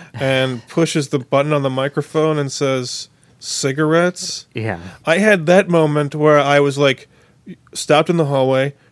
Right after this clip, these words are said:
Speaker 1: turned around, looked at no one, and said, "It's all about atheism." The entire movie is a statement about how God is a fantasy.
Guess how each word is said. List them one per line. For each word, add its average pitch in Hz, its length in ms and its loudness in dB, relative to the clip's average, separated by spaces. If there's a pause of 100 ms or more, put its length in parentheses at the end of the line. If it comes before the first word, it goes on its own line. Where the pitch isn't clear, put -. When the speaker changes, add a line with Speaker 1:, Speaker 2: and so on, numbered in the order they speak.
(120)
Speaker 1:
turned 208 340 2
around, 160 540 4
looked 185 260 0
at 143 140 2
no 180 220 2
one, 120 380 -2
and 139 160 -6
said, 131 380 -4 (2250)
"It's - 300 -12 (800)
all 139 320 -4
about 120 560 -10 (220)
atheism." - 680 -14 (960)
The 131 160 -6
entire 139 640 -8
movie 131 580 -8 (1200)
is 131 140 -2
a 127 80 -4
statement 131 640 -4
about 117 460 -6
how 110 160 -8
God 120 500 -6
is 113 200 -12
a 120 60 -14
fantasy. - 840 -8